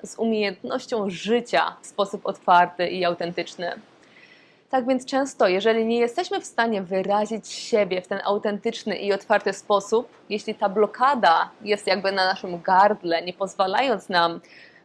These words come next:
wyrazić naszych słów, które pochodzą prosto z serca, to zapewne jest to też połączone z brakiem wolności, z brakiem wolności do życia, do życia w sposób autentyczny i otwarty, do brania życia tak, o,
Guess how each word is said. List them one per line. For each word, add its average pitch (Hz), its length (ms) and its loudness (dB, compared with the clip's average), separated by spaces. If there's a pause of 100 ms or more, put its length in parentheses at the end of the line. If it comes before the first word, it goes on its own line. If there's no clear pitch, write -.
wyrazić 202 600 2
naszych 190 320 -4
słów, 208 500 -4
które 180 240 -2
pochodzą 185 380 -2
prosto 185 300 -4
z - 120 -18
serca, 214 520 -2 (380)
to 202 100 -4
zapewne 180 580 -2
jest 175 140 -8
to 185 80 -8
też 185 180 -8
połączone 180 840 -4 (680)
z 202 100 -14
brakiem 269 540 0 (440)
wolności, 202 1040 -2 (220)
z - 140 -20
brakiem 240 520 0
wolności 247 500 0
do 220 120 -2
życia, 190 640 -2
do 180 160 -4
życia 233 280 -2
w - 100 -16
sposób - 340 -20
autentyczny 190 760 -4
i 175 120 -2
otwarty, 175 680 0 (240)
do 202 80 -2
brania 214 320 2
życia 220 260 0
tak, - 340 -6
o, 175 220 4